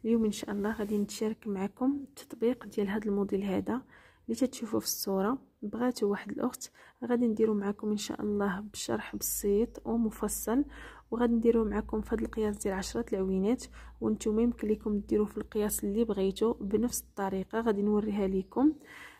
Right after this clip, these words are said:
نتمنى أخواتي تتبعوا الفيديو من الأول حتى الآخر، وما تنساوش تضغطوا على زر الإعجاب اللي ما مشاركش في القناة تشارك، وبارطاجيو الفيديو باش يوصل للأخوات اللي باغيات يتعلموا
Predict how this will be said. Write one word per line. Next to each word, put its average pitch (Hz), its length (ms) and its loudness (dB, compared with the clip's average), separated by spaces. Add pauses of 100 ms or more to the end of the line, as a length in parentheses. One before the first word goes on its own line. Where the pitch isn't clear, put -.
(100)
نتمنى 220 460 0
أخواتي 208 840 0
تتبعوا 214 380 -2
الفيديو 208 380 0
من 202 200 2
الأول 196 300 2
حتى - 220 -4
الآخر، 226 440 -2 (340)
وما 233 200 4
تنساوش 208 460 -2
تضغطوا 208 360 -6
على 196 100 0
زر 202 160 0
الإعجاب 208 560 0
اللي 240 160 2
ما 247 80 4
مشاركش 220 460 -4
في - 60 -12
القناة 208 340 -2
تشارك، 233 500 0 (280)
وبارطاجيو 226 760 0
الفيديو 226 340 2
باش 226 180 0
يوصل 220 240 0
للأخوات 214 560 2
اللي 214 140 -2
باغيات 202 380 0
يتعلموا 202 560 0